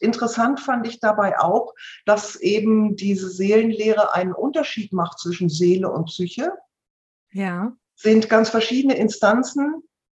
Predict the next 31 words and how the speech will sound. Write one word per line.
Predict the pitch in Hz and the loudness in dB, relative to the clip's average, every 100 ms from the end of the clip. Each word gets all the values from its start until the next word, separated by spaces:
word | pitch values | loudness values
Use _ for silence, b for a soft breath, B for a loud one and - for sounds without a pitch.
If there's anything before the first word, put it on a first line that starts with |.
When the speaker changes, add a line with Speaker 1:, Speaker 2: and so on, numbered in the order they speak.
| - | 0
Speaker 1:
ähm, | 240 240 240 240 240 233 233 233 | 4 6 4 2 -2 2 2 2
und | - 240 233 | 2 2 0
es | 240 - | -4 -6
ist | - 247 - | -4 -4 -4
sehr | 233 214 | -2 0
hilfreich, | 220 349 - 180 175 214 247 - _ _ | 2 0 -2 -2 0 0 -2 -10 _ _
das | 233 247 | -4 -4
voneinander | - 233 220 214 214 214 | -2 -2 0 0 0 -4
zu | - - | -8 -8
trennen. | - 277 123 - _ _ _ B B B B B | -2 -2 -2 -6 _ _ _ B B B B B
Und | 196 208 208 202 - - | 4 6 6 4 0 0
wenn | 208 | 2
man | 202 196 | 4 2
zum | 208 | 0
Beispiel | 190 208 208 208 | 0 0 -2 -4
sagen | 190 190 | -2 -2
würde, | 202 196 | -2 -4
Psyche | - - 285 - | -4 -6 -6 -6
ist | - - | -6 -4
das, | 214 - | -4 -2
was | 208 | -4
übrig | 247 240 220 | -6 -6 -6
bleibt, | - 190 190 | -2 -2 -2
wenn | 180 | -6
wir | 180 | -6
sterben, | 180 208 220 208 202 214 | -6 -2 0 0 -4 -4
klingt | - 175 | -6 -8
das | 156 - | -8 -10
irgendwie | 156 151 | -8 -8
ganz | - 214 - | -6 -8 -8
merkwürdig. | 113 - - 131 170 - | -12 -12 -12 -8 -8 -10